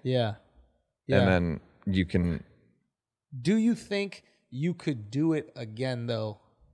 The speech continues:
Speaker 1: Like, do you think if you had the bandwidth, if you had the time, and if you had the passion, you weren't worried about stress,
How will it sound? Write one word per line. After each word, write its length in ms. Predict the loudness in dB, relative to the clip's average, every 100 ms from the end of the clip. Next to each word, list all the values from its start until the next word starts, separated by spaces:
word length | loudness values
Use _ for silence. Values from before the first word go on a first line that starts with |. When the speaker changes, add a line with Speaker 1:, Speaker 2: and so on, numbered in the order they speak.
| _ _ _ _ _ -4
Speaker 1:
Like, 240 | -4 -4
do 100 | -2
you 160 | -2 -2
think 460 | -2 -4 -4 -10 _ _ 2
if 260 | 2 2
you 140 | 0 2
had 260 | 4 2
the 80 | 2
bandwidth, 500 | -2 0 0 -2 -4
if 140 | -4
you 60 | -2
had 100 | -2
the 80 | -4
time, 400 | -6 -4 -2 -2
and 80 | -4
if 140 | -4
you 80 | -2
had 120 | -2
the 60 | -4
passion, 440 | -2 -2 -2 -4
you 100 | -6
weren't 220 | -4 -4
worried 160 | -2 -2
about 200 | -2 -4
stress, 480 | -4 -2 -2 -4